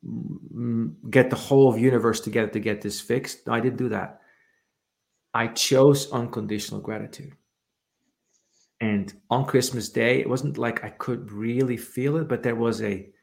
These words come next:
a quiet in me that I never felt before, a sense of ease in myself, that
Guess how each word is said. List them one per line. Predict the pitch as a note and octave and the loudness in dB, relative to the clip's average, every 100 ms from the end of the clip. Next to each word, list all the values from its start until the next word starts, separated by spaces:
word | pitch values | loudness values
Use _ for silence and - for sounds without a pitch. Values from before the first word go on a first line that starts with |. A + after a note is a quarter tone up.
| _ _ _ _ _ - | _ _ _ _ _ -16
a | |
quiet | - - B2+ C#3+ C3+ G2+ | -14 -8 0 4 4 2
in | - G#2 | -4 -6
me | G2+ G2 - - _ _ _ _ _ _ _ _ _ _ _ _ _ _ _ | -6 -8 -14 -20 _ _ _ _ _ _ _ _ _ _ _ _ _ _ _
that | - A2+ | -6 -4
I | |
never | A2 A2+ C3+ D3+ D#3 | -2 -2 0 2 0
felt | D#3 C3 B2 B2 | -2 -2 -2 -4
before, | A2 A2 G#2 G#2+ B2+ - _ _ _ _ _ _ _ _ _ _ | -8 -10 -12 -12 -16 -20 _ _ _ _ _ _ _ _ _ _
a | - | -10
sense | - B2 - | -6 -4 -4
of | A2 - - - - | -8 -10 -20 -20 -4
ease | C#3+ C#3 G#2+ F#2+ - | 2 2 2 -2 -6
in | - G2+ | -6 -6
myself, | G2 F#2+ - G2 F#2 - | -4 -8 -8 -10 -12 -12
that | - G#2+ G#2 - | -4 -2 -4 -10